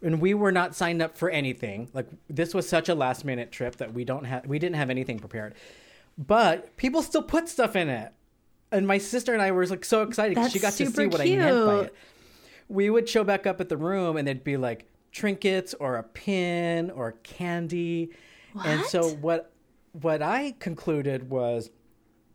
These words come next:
Speaker 1: I, I still wanna do the fish extender sign up next time if we have enough time, but bring extra stuff and just put it in people's
Speaker 2: And
Speaker 1: fish,
Speaker 2: just,
Speaker 1: fish
Speaker 2: yeah, just
Speaker 1: extender
Speaker 2: have fun with
Speaker 1: pockets.
Speaker 2: it. Do you
Speaker 1: Yeah,
Speaker 2: normally, when
Speaker 1: 'cause
Speaker 2: you've
Speaker 1: you
Speaker 2: done
Speaker 1: could
Speaker 2: one that you signed up for in the past, do you get extra stuff?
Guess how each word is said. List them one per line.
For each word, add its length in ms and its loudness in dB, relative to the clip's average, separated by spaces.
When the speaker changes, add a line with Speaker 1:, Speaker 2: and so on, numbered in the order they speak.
Speaker 1:
I, 160 2
I 80 4
still 200 2
wanna 160 2
do 120 2
the 100 4
fish 220 0
extender 420 0
sign 260 -2
up 160 -2
next 200 -4
time 160 0
if 120 -4
we 100 0
have 160 0
enough 260 -4
time, 320 -6
but 220 -4
bring 340 0
extra 320 -2
stuff 600 -2
and 260 0
just 320 -6
put 160 2
it 80 2
in 140 2
people's 320 0
Speaker 2:
And 80 6
Speaker 1:
fish, 100 6
Speaker 2:
just, 220 4
Speaker 1:
fish 100 0
Speaker 2:
yeah, 300 8
just 180 4
Speaker 1:
extender 60 2
Speaker 2:
have 120 2
fun 200 2
with 160 4
Speaker 1:
pockets. 320 2
Speaker 2:
it. 60 -4
Do 80 6
you 120 10
Speaker 1:
Yeah, 40 8
Speaker 2:
normally, 380 4
when 160 2
Speaker 1:
'cause 60 2
Speaker 2:
you've 120 2
Speaker 1:
you 60 -2
Speaker 2:
done 140 6
Speaker 1:
could 40 0
Speaker 2:
one 120 2
that 120 0
you 100 2
signed 360 4
up 160 2
for 160 4
in 80 6
the 80 4
past, 380 0
do 80 4
you 120 4
get 340 2
extra 360 0
stuff? 560 0